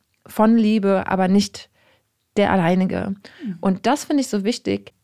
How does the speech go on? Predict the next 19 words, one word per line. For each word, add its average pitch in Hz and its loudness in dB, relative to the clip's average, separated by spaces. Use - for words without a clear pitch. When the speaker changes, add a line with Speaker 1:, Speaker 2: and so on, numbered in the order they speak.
Speaker 1:
Das 208 -6
habe 208 -2
ich 214 -12
nämlich 202 0
als - -6
Jugendliche 220 0
gedacht 175 -4
und 185 -4
wurde 185 -2
mir 190 0
von 190 -6
der 185 -6
Gesellschaft 233 -6
unterschwellig 214 0
eigentlich 202 -4
suggeriert, 180 -4
dass 190 -4
eine 175 -2
Beziehung 294 -2